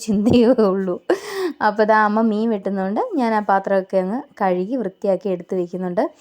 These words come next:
അപ്പം അമ്മ മീനെല്ലാം വെട്ട-, അമ്മയ്ക്ക് പിന്നെ മീൻ, മീനൊക്കെ വെട്ടാൻ പെട്ടെന്ന് അമ്മ എളുപ്പമാണ് കേട്ടോ അമ്മയ്ക്ക്. ഞാനാണെങ്കിൽ ഒരു മണിക്കൂറൊക്കെ എടുക്കും. അങ്ങനെ ദാ അമ്മ മീനൊക്കെ വെട്ടി റെഡിയാക്കിയിട്ടുണ്ട്. അപ്പോൾ ഇത് നമ്മുടെ അടുക്കള വശത്തു നിന്നുള്ള വ്യൂ ആണ് കേട്ടോ. അപ്പോൾ നമ്മൾ,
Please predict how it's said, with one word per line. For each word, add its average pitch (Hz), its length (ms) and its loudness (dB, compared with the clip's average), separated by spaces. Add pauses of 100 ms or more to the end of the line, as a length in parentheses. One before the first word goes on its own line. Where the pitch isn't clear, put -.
(380)
അപ്പം 233 240 0 (200)
അമ്മ 220 200 2
മീനെല്ലാം 214 500 0
വെട്ട-, 196 200 2
അമ്മയ്ക്ക് 247 260 2
പിന്നെ 226 140 0 (120)
മീൻ, 226 160 0 (180)
മീനൊക്കെ 233 360 2
വെട്ടാൻ 202 300 -2
പെട്ടെന്ന് 208 420 0
അമ്മ 190 180 -2 (220)
എളുപ്പമാണ് 226 420 2
കേട്ടോ 170 180 -2
അമ്മയ്ക്ക്. 170 300 -4 (120)
ഞാനാണെങ്കിൽ 247 540 2 (320)
ഒരു 247 200 6
മണിക്കൂറൊക്കെ 214 500 0
എടുക്കും. 180 240 -4 (640)
അങ്ങനെ 269 240 6
ദാ 240 160 8
അമ്മ 220 200 2 (120)
മീനൊക്കെ 208 340 0
വെട്ടി 196 300 0
റെഡിയാക്കിയിട്ടുണ്ട്. 185 640 0 (460)
അപ്പോൾ 240 220 0 (580)
ഇത് 240 100 0 (100)
നമ്മുടെ 220 260 2 (220)
അടുക്കള 208 420 0
വശത്തു 254 320 -2
നിന്നുള്ള 208 260 2 (240)
വ്യൂ 214 180 2 (100)
ആണ് 175 180 -2
കേട്ടോ. 175 200 -4 (560)
അപ്പോൾ 214 200 -6
നമ്മൾ, 208 200 -2